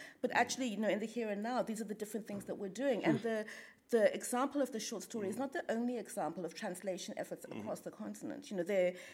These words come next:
Speaker 1: there are so many. There's the question of
Speaker 2: Mm-hmm.
Speaker 1: us Africans who don't speak Arabic
Speaker 3: Mm-hmm.
Speaker 1: and therefore not reading what's happening, you know, in the
Speaker 2: Yeah.
Speaker 1: northern part of
Speaker 2: Yeah.
Speaker 1: our continent.
Speaker 3: Oh, yes,
Speaker 1: You
Speaker 3: I
Speaker 1: know,
Speaker 3: read,
Speaker 1: not,
Speaker 3: I
Speaker 1: not
Speaker 3: read,
Speaker 1: only,
Speaker 3: I
Speaker 1: yeah,
Speaker 3: read,
Speaker 1: so there,
Speaker 3: yes.
Speaker 1: there are all of those things, or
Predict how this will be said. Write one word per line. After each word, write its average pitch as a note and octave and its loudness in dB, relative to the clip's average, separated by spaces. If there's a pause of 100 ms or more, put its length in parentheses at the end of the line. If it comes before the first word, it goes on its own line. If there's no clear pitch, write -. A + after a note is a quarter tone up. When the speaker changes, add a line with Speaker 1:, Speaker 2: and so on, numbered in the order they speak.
(140)
Speaker 1:
there G#3+ 6
are G#3 8
so B3 2
many. B3 4
There's A3 2
the A3 -4 (140)
question A#3+ 0
of G3+ 0 (340)
Speaker 2:
Mm-hmm. G#2+ -4
Speaker 1:
us A#3 6
Africans G#3+ 2
who A3+ -2
don't G3+ 0
speak G3 -6
Arabic G3 2
Speaker 3:
Mm-hmm. C3+ 6
Speaker 1:
and G#3 0
therefore G#3 2
not G3+ 0
reading G3 -2
what's D#3 -2
happening, F3+ -4
you - 2
know, A#2 4
in - 0
the G3+ 0
Speaker 2:
Yeah. G#3+ 0
Speaker 1:
northern G#3+ 0
part G3 -2
of G3+ 0
Speaker 2:
Yeah. G#3 0
Speaker 1:
our F#3+ 2
continent. A#3+ -2 (260)
Speaker 3:
Oh, C#3 10
yes, B2 12
Speaker 1:
You C3+ 8
Speaker 3:
I B2 10
Speaker 1:
know, A#2+ 12
Speaker 3:
read, B2+ 12
Speaker 1:
not, - 6
Speaker 3:
I B2+ 12
Speaker 1:
not B2 12
Speaker 3:
read, B2+ 12
Speaker 1:
only, - 6
Speaker 3:
I C3 10
Speaker 1:
yeah, B2 12
Speaker 3:
read, B2 12
Speaker 1:
so A#2+ 4
there, B2+ 12
Speaker 3:
yes. A#2 4
Speaker 1:
there C#4+ 6
are B3 2
all C#4 6
of C#4 0
those A#3 0
things, G#3+ -4 (100)
or G3 6